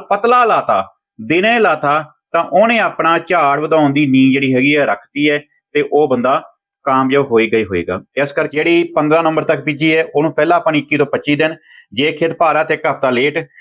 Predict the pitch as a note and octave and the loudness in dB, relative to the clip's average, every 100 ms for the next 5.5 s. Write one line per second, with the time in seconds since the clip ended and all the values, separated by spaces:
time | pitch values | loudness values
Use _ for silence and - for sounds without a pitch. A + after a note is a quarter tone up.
0 | _ - D#3+ C3 D#3 F3 F3+ F3 - C#3 | _ -6 -4 -2 0 0 0 -4 -6 -4
1 | C#3 D#3 D#3 - D3+ D#3+ D#3+ D3+ D3 D3 | 0 0 0 0 0 2 2 0 -2 -2
2 | D3+ D#3 D#3 D3 D#3 E3 C#3 D#3 E3 D3 | -4 -2 -2 -2 -2 -2 -2 0 0 0
3 | C#3+ - C3+ D#3 D#3+ E3+ E3+ E3 - _ | -2 -6 -2 -2 0 0 0 -4 -14 _
4 | - D#3+ E3+ E3+ C#3+ C#3+ E3 E3 E3 B2+ | -4 -4 0 0 2 2 2 0 -2 -4
5 | D3 D#3+ - E3+ | -2 -4 0 -2